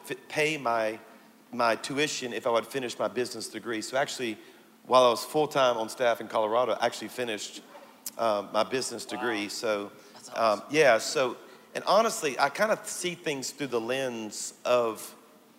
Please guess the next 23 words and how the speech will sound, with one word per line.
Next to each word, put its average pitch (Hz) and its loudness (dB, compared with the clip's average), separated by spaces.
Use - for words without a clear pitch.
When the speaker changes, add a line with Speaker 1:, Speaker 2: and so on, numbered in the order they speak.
Speaker 1:
let's 165 0
don't 156 2
just 147 0
have 147 6
a 113 -2
vision, 117 -2
let's 147 -2
get, 135 -4
let's 151 0
get 143 0
it - -6
done. 135 4
Like, 113 0
we 156 -8
gotta 147 2
figure 123 -2
out 113 4
a 110 0
way 120 0
to 104 0
accomplish 147 -4
the 110 -12
vision. 98 -8